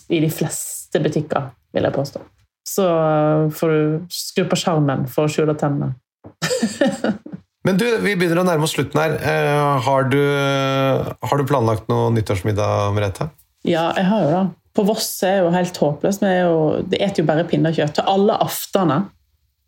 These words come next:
Speaker 1: påskeaften, nyttårsaften, julaften, pinnekjøtt. Men, ehm,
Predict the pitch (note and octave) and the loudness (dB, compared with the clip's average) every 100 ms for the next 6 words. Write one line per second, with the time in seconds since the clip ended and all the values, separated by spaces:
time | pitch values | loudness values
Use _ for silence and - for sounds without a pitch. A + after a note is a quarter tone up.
0 | _ E3 D#3+ - D#3+ - - C#3+ D3+ - | _ -2 0 -2 -2 -4 -2 0 0 -2
1 | E3 - E3+ E3+ F3+ G3 - G3+ G3+ F3 | -4 0 2 2 2 0 0 2 2 2
2 | E3 C#3+ C3 - - - - - - G3+ | 2 -2 -4 -10 -12 -10 -12 -8 -2 2
3 | G3 G3 G3 F#3+ F#3 F#3 F3 G3+ | 2 2 2 2 2 2 2 0